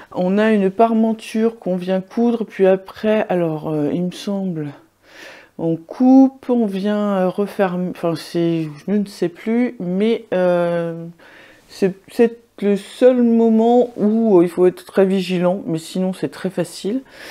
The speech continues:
Euh, sur le haut, vous voyez, vous avez, euh, on a fait une petite coulisse pour passer notre lien pour resserrer le haut. On a, euh, cette manche, voilà,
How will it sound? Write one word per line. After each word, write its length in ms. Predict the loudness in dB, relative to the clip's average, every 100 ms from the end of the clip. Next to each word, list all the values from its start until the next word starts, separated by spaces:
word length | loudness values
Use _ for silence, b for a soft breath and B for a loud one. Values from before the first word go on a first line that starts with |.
| B B B
Euh, 160 | 2 2
sur 260 | 2 0 4
le 100 | 6
haut, 140 | 4
vous 160 | 2 2
voyez, 380 | 2 2 -2
vous 260 | -2 -4 0
avez, 460 | 2 2 2 2 2
euh, 180 | 0 -4 -6
on 180 | -6 -6
a 80 |
fait 220 | -6 -4 -2
une 160 | -2
petite 400 | -4 -8 -8 -12
coulisse 400 | -6 -2 -2 -4
pour 180 | -6 -4
passer 300 | -2 -4 -4
notre 240 | -4 -6 -6
lien 120 | -6
pour 200 | -6 -6
resserrer 440 | -4 -4 -2 0 0
le 100 | 0
haut. 220 | 0 -4 -10 _ B B B B B B B -6
On 260 | 0 2 2
a, 280 | -2 -6 _ _
euh, 420 | 0 2 2 0 -4 -8
cette 380 | -6 -4 -2 -2
manche, 680 | -2 -2 -4 -8 -10 -14 _ _ _ _
voilà, 380 | -10 -8 -8 -10